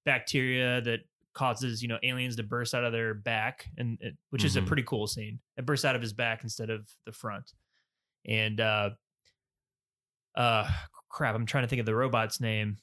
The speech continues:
Speaker 1: or the android or whatever.
Speaker 2: Oh, he's an
Speaker 1: Um,
Speaker 2: android.
Speaker 1: David.
Speaker 2: Dave. Okay, yeah.
Speaker 1: David, Michael
Speaker 2: Yep.
Speaker 1: Fassbender's character.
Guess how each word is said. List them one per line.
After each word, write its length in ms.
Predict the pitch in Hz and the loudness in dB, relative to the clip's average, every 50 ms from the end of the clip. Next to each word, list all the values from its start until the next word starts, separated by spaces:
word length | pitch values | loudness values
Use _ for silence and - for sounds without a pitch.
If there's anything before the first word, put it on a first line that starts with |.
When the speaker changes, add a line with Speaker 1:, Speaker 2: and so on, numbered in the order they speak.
| _ _ - - | _ _ -8 -4
Speaker 1:
or 120 | 120 117 | -2 -2
the 320 | 110 113 110 107 - 120 127 | 0 0 0 0 0 2 2
android 420 | 127 127 110 104 120 113 110 107 | 2 2 0 0 0 0 0 0
or 80 | 110 110 | 0 0
whatever. 480 | 110 110 110 107 110 110 110 107 - - _ _ _ - | 0 0 0 0 0 0 -2 -2 -6 -10 _ _ _ -6
Speaker 2:
Oh, 120 | 98 98 | -4 -2
he's 140 | 98 92 110 | 0 0 0
an 100 | 107 101 | 0 0
Speaker 1:
Um, 60 | 98 90 | 0 -2
Speaker 2:
android. 340 | 90 85 85 82 82 85 | -2 -4 -4 -6 -6 0
Speaker 1:
David. 380 | 139 135 131 120 117 107 104 - _ - - - - - - | 2 2 4 4 2 0 -2 -6 _ -16 -18 -18 -18 -10 -4
Speaker 2:
Dave. 180 | 117 98 92 - - | -2 -2 -2 0 0
Okay, 340 | 147 156 117 110 92 98 101 | 0 0 2 2 2 4 4
yeah. 100 | 95 87 | 2 2
Speaker 1:
David, 200 | 80 - 131 110 | 2 0 -2 0
Michael 220 | 127 131 131 127 117 | -2 -2 -2 0 2
Speaker 2:
Yep. 80 | 123 135 | 2 2
Speaker 1:
Fassbender's 440 | 127 123 - - 120 113 110 104 | 4 2 2 0 -2 -4 -4 -6
character. 460 | - 117 107 104 117 - - 123 135 | -6 -6 -6 -6 -8 -10 -12 -14 -14